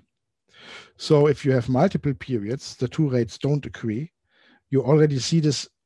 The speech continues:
um, at the measurability of the random variables.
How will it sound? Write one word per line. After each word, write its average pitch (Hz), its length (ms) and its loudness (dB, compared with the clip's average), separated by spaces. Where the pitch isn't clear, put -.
um, 135 360 2
at 135 220 -4
the 135 80 -2
measurability 139 1000 0
of 135 200 -8
the 123 280 0
random 139 380 2
variables. 113 540 -2